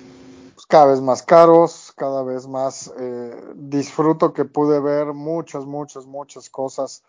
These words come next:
eh, en, en mi vida de, de deportes y de espectáculos musicales, sobre todo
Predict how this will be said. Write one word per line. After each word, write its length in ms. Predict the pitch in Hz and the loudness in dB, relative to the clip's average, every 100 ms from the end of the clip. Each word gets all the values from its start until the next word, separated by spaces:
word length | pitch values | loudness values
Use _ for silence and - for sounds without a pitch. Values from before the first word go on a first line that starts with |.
| _ _ _ _ - | _ _ _ _ -12
eh, 440 | 127 123 120 120 131 | -10 -8 -8 -10 -12
en, 500 | 120 120 120 113 113 - | -14 -14 -14 -16 -18 -14
en 220 | 127 123 | -12 -6
mi 100 | 127 | -2
vida 540 | 135 143 143 143 143 - | 0 4 4 4 0 -8
de, 680 | 127 123 123 123 120 120 127 _ - - | -20 -20 -18 -16 -14 -16 -18 _ -20 -14
de 220 | 127 123 | -8 -6
deportes 840 | 120 - 143 147 - 151 147 - - | -4 0 0 0 -4 -6 -6 -14 -20
y 60 | |
de 180 | 117 113 | -20 -18
espectáculos 1120 | 113 - - - 127 139 127 120 - - - _ | -18 -16 -10 -8 -6 -6 -6 -6 -10 -20 -20 _
musicales, 720 | 127 113 117 117 135 131 131 | -14 -14 -16 0 0 0 -4
sobre 300 | - 107 110 | -8 -10 -12
todo 680 | - 123 127 123 120 117 | -4 -4 -2 -2 -2 -6